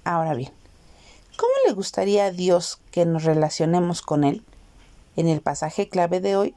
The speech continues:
se nos dice que nos acerquemos a Dios con una conducta libre de fingimiento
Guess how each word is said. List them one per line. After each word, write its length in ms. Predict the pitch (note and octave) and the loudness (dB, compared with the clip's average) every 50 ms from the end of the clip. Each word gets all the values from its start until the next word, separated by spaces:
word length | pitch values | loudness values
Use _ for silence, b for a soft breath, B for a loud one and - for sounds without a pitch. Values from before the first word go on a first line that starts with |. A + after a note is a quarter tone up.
| - - | -14 -16
se 240 | - - - G3+ F3+ | -14 -8 -6 -4 -2
nos 220 | E3+ E3+ D#3+ D#3 | 0 0 -2 -2
dice 320 | D#3+ E3 D#3+ - - - B B B B B B B B B - | -4 -6 -4 -6 -8 -8 B B B B B B B B B -4
que 160 | - G#3+ G#3 | -2 0 0
nos 240 | G#3 G3 G3 - - - | 0 0 -2 -6 -10 -8
acerquemos 840 | - F#3+ F3+ F3+ - F#3+ F3 F3 E3+ - E3 D#3+ D#3+ D#3+ F3+ F#3+ - A#3+ | -8 -8 -8 -6 -4 -4 -4 -4 -4 -4 -4 -2 -2 -2 -2 -2 -2 -4
a 100 | - A#3 | -4 -2
Dios 340 | A3 A3+ G#3 G3+ G3+ - | 0 0 0 0 0 -2
con 240 | - - - F#3 F3+ | -8 -8 -6 -4 -2
una 260 | F3 F3 F3+ F3+ F3+ | 0 0 -2 -2 -4
conducta 540 | - - F3 E3+ E3+ E3+ E3+ - - - - - - _ | -4 -4 -2 -2 -2 -2 -4 -4 -6 -6 -6 -8 -10 _
libre 480 | - A3 A3+ C#4 D4 D4 D4+ C#4+ D4 D4 | -2 2 4 4 4 4 2 0 0 0
de 140 | C4 G#3+ | 0 -2
fingimiento 1040 | - - - F#3+ F#3 F#3 F3 - - F3+ F#3 F#3+ G3 G#3 G#3+ G#3 F3+ E3+ - - | -2 -4 -4 -2 0 0 -2 0 0 0 2 4 4 4 2 0 0 -2 -6 -6